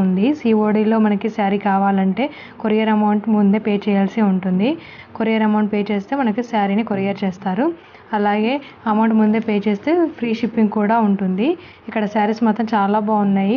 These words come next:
వీడియోని స్కిప్ చేయకుండా చివరి వరకు చూసేయండి. దానికంటే ముందు మన ఛానల్ని ఫస్ట్ టైమ్ చూస్తున్నట్టయితే ముందు సబ్స్క్రైబ్ చేసుకోండి. అలాగే సబ్స్క్రైబ్ బటన్ పక్కనే ఉన్న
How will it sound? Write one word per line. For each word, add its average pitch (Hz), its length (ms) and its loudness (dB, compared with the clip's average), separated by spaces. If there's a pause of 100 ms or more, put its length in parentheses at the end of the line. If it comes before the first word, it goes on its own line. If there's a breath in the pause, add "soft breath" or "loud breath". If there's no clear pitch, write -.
(140)
వీడియోని 220 340 2
స్కిప్ 214 300 -6
చేయకుండా 220 360 0
చివరి 208 280 0
వరకు 202 260 0
చూసేయండి. 202 520 0 (1000 loud breath)
దానికంటే 220 480 0
ముందు 208 240 2
మన 208 100 4 (100)
ఛానల్ని 202 340 2
ఫస్ట్ 202 220 -4
టైమ్ 214 180 2
చూస్తున్నట్టయితే 196 640 0
ముందు 208 220 4
సబ్స్క్రైబ్ 196 420 -2
చేసుకోండి. 185 380 0 (120)
అలాగే 196 360 0
సబ్స్క్రైబ్ 196 380 -4
బటన్ 196 260 -2
పక్కనే 196 320 -4
ఉన్న 190 120 2